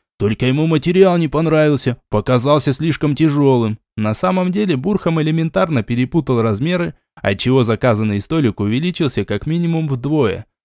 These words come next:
Купец действительно отказался его брать, заявив, что его повозка просто не выдержит подобной тяжести, и с тех самых пор плотник искал, кому можно отдать столь массивную вещь.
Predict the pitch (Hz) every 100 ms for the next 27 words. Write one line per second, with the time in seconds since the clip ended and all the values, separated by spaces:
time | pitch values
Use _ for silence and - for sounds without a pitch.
0 | _ _ - 202 226 180 180 196 240 220
1 | 196 170 151 156 143 175 175 127 139 143
2 | 113 113 110 - 117 104 110 104 156 156
3 | - 101 104 131 123 113 156 160 110 95
4 | 131 131 143 156 170 196 160 113 107 120
5 | 135 131 120 110 - 185 170 170 - 165
6 | - _ _ 107 104 - 143 123 127 123
7 | 107 - 180 170 - 139 139 113 113 104
8 | 160 165 143 117 160 160 143 135 151 147
9 | 175 - - 151 135 117 - 147 135 127
10 | 123 107 90 - -